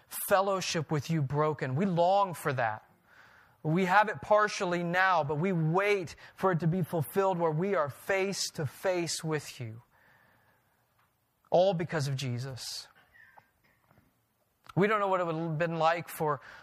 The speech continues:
for Abraham to be on the mountain weeping as he's about to slaughter his son. But you do, God.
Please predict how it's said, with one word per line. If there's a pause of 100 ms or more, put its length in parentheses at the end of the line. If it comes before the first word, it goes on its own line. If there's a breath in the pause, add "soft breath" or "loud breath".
for
Abraham
to
be
on
the
mountain
weeping
as
he's
about
to (180 loud breath)
slaughter
his
son. (3000 soft breath)
But
you
do,
God.